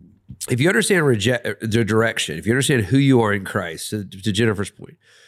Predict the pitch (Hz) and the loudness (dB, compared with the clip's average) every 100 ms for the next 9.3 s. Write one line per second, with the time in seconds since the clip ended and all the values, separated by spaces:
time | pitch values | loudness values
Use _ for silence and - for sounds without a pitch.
0 | _ _ _ _ _ 143 180 190 196 170 | _ _ _ _ _ 0 2 4 2 0
1 | 147 - 165 160 165 156 131 127 120 123 | -2 -2 0 2 2 2 2 0 0 0
2 | 117 110 107 95 101 98 101 107 92 92 | 0 0 0 0 -2 0 0 0 0 -4
3 | - 147 131 - - 151 131 127 113 - | 0 0 -2 -6 -2 0 2 0 -2 0
4 | 143 139 113 76 78 - - 113 107 - | 2 2 2 -4 -12 -18 -4 -2 0 0
5 | 135 113 - - - 107 101 - 110 - | 0 0 -4 -6 -6 -4 -4 -4 -4 0
6 | 131 120 120 110 104 92 - 107 92 85 | 0 2 2 0 0 -4 -4 -6 -6 -10
7 | _ _ _ _ _ _ _ _ - 120 | _ _ _ _ _ _ _ _ -4 0
8 | 147 135 131 113 123 110 95 87 95 90 | 0 0 -2 -2 2 2 2 0 -2 -2
9 | 90 76 | -6 -8